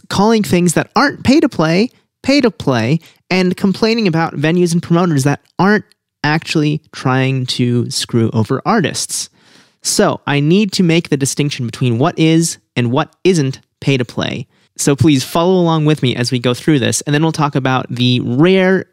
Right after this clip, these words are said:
occasions where pay to play might be worth it for an independent artist. The simplest way to define pay to play is when you pay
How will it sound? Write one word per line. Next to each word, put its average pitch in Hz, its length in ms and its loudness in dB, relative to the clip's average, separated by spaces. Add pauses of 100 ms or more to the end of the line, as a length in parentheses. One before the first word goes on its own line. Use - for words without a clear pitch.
occasions 139 580 0
where 117 120 -2
pay 139 180 -2
to 131 40 -4
play 120 320 -4
might 117 320 -2
be 113 140 0
worth 107 300 0
it - 160 -4
for 110 320 0 (100)
an 113 80 -2
independent 107 540 -2
artist. - 480 -4 (400)
The 151 80 0
simplest 233 420 0
way 175 240 4
to 165 240 2
define 160 460 0
pay 160 160 2
to 156 60 2
play 117 360 -2
is 123 160 2
when 185 240 2
you 254 140 4
pay 220 320 2